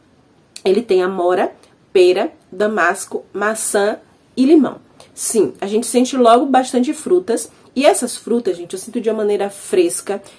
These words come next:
de uma maneira suculenta, de uma maneira aquosa. Então, pra dias quentes, eu já tinha, eu já tinha observado que ia ser uma fragrância que ia dar certo em dias quentes, porque aqui na Bahia, por exemplo, faz,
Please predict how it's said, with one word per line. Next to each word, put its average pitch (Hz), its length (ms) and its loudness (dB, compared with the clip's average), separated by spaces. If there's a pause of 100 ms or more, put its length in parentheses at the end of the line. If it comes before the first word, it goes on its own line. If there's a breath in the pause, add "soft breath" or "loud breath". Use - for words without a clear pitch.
de - 100 0
uma 202 80 0
maneira 208 360 2
suculenta, 185 960 0
de 202 100 -4
uma 214 100 0
maneira 208 420 0
aquosa. 208 880 -2
Então, 226 180 0
pra 247 220 2
dias 247 280 2
quentes, 240 600 0
eu 196 80 2
já 190 120 -4
tinha, 214 360 -4
eu 190 140 2
já 190 100 -6
tinha 214 320 -4
observado 208 1120 0 (320 loud breath)
que 226 120 -4
ia 220 120 4
ser 220 280 4
uma 233 160 2
fragrância 208 480 -2
que - 160 -6
ia 208 200 2
dar 233 180 0
certo 208 300 -2
em 226 60 0
dias 226 200 -2
quentes, 208 300 -4
porque 202 280 -6
aqui 190 180 -4
na 190 100 -4
Bahia, 185 240 0
por 196 120 -6
exemplo, 180 260 -4
faz, 190 380 -4